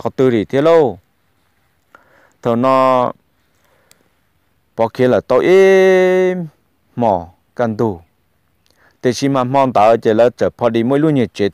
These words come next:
tê, rồi mình chơi thác khó khổ. Tha tên tao chỉ là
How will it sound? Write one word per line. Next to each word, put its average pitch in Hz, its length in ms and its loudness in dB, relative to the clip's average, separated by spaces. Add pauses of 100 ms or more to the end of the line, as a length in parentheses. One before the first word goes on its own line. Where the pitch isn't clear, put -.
tê, 147 400 2
rồi 104 160 -2
mình 110 120 -6
chơi 117 160 -2
thác 139 200 -8
khó 107 140 -4 (100)
khổ. 101 360 0 (2000)
Tha 151 180 -2 (100)
tên 160 200 2
tao 139 120 2
chỉ 120 180 0
là 117 480 2